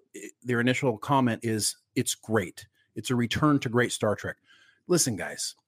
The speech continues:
we've been telling you for three months. This is going to be a great show. You need to saddle up. It's gonna be fantastic. And if you want more, so we're telling you it's great. You've hated the last couple of years of Star Trek, most of you guys, for Picard. Y-, most of you have hated Star Trek Discovery,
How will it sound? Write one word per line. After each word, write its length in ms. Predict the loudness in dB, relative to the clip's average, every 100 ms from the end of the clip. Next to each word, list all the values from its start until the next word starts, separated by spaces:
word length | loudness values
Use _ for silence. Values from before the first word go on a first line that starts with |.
| _
we've 80 | 0
been 100 | 0
telling 180 | 2 2
you 80 | 2
for 100 | 0
three 200 | -4 -2
months. 300 | -2 -4 -12 -12 _ _ _ _ _ _ -14
This 320 | 2 4 4
is 160 | 0
going 200 | 2 4
to 60 | 4
be 100 | 2
a 60 | 2
great 280 | 2 0
show. 300 | 0 0 -2 -8
You 180 | -2 4
need 140 | 6 6
to 60 |
saddle 440 | 6 4 2 0 0
up. 240 | 0 -4 -20 -4
It's 180 | -2 0
gonna 220 | 2 4
be 120 | 4
fantastic. 580 | 4 2 4 0 0 -2
And 100 | 2
if 140 | 2 2
you 140 | 2
want 280 | 4 4 4
more, 360 | 6 6 4 -2 _
so 140 | -2 2
we're 80 | 4
telling 280 | 4 4
you 60 | 4
it's 80 | 0
great. 360 | 2 2 2 -4 _ -20 -20 _ _
You've 160 | -2
hated 380 | 2 4 6 6
the 80 | 4
last 280 | 4 2 2
couple 240 | 0 4
of 40 | 4
years 220 | 4 0
of 60 |
Star 180 | 0 0
Trek, 220 | 2 -2 0
most 360 | -2 4 4 2
of 80 | -4
you 60 | -6
guys, 240 | -8 -8
for 140 | -4 -2
Picard. 460 | -2 -4 -4 -6 -14 -20 -20 _
Y-, 80 | -10 2
most 320 | 4 4 2
of 100 | 0
you 200 | 4 4
have 100 | 4
hated 360 | 4 4 2 -4 -10
Star 220 | 0 2
Trek 220 | 2 -2
Discovery, 560 | -4 -8 -8 -10 -12 -14